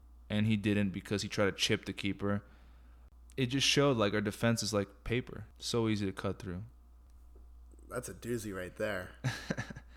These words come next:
Speaker 1: And yeah, as I mentioned before, in the sixty-first minute, there was no defensive cohesion. So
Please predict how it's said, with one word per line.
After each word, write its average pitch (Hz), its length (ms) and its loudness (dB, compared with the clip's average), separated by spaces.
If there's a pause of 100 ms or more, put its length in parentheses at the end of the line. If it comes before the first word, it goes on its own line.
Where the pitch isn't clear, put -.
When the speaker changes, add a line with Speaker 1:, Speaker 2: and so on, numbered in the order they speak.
(560)
Speaker 1:
And 143 120 2
yeah, 117 300 4
as 131 160 2
I 139 60 4
mentioned 143 260 4
before, 139 280 -4
in 135 60 -2
the 123 60 -2
sixty-first 139 640 -6
minute, 131 320 -2 (680)
there 139 200 0
was 131 180 -2
no 123 460 2
defensive 127 480 -8
cohesion. 120 440 -6
So 120 340 -2